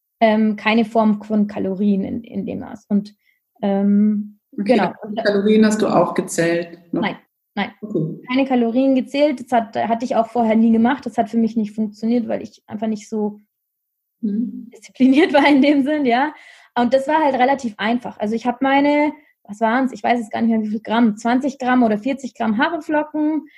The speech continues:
Speaker 1: dann irgendwie zweihundert Gramm Quark oder Milch oder was auch immer.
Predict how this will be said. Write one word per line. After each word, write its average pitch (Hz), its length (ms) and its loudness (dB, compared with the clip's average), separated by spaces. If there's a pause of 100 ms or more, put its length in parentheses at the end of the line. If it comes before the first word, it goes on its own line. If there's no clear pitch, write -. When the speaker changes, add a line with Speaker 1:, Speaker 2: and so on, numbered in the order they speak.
(220)
Speaker 1:
dann 233 300 2
irgendwie 226 680 2 (300)
zweihundert 233 480 0 (460)
Gramm 214 680 0
Quark 269 520 0
oder 208 280 2
Milch 330 480 2
oder 220 300 -2
was 214 160 -6
auch 208 120 -16
immer. 302 260 0